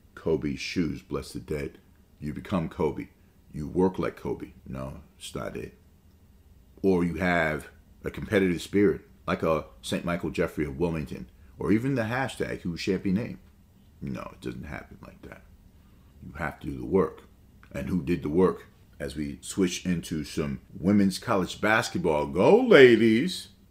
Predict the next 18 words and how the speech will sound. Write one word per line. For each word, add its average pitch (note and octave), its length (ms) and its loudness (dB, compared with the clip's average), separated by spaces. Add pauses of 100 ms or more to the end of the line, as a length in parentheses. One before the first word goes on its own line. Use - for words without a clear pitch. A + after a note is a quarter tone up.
is D#2+ 80 -6
Brittany E3 300 0
Griner, B2+ 380 -2
B A2+ 180 2
G, A2+ 380 4 (180)
Phoenix A#2+ 360 4
Mercury A2 380 4
center G2+ 460 2 (100)
and F#2+ 300 2
former G2+ 580 2
national A2 400 2
champion F#2 540 -2
at C#2 340 -4
Baylor C3+ 460 6 (180)
under F#2+ 220 2
Ken G#2+ 300 0
Mulkey, G#2 400 2
who G2 480 4